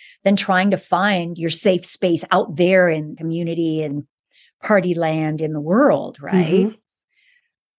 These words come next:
Speaker 1: Safer than, you know, swiping and asking exhibitionistic questions on an app. It's safer than all of that. And hopefully at home, you've got a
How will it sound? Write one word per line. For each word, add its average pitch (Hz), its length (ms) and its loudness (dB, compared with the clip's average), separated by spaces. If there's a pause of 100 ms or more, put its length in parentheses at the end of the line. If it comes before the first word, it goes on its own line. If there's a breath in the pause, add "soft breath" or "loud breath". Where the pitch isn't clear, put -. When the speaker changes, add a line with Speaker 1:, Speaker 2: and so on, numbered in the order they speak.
Speaker 1:
Safer 175 500 0
than, 147 420 -4 (540)
you 160 80 -6
know, 139 160 -2
swiping 156 640 -2
and 151 100 -2
asking 151 560 -4
exhibitionistic 170 800 -2
questions 180 640 0
on 165 160 0
an 175 100 -2
app. 151 480 -2
It's 233 220 -2
safer 233 340 -2
than 285 140 -8
all - 160 -10
of - 60 -16
that. - 180 -20 (800 loud breath)
And 180 580 2 (560)
hopefully - 1000 -2 (140)
at 175 100 -4
home, 190 800 -2 (580)
you've 185 500 0
got 151 440 0 (340)
a 175 140 -4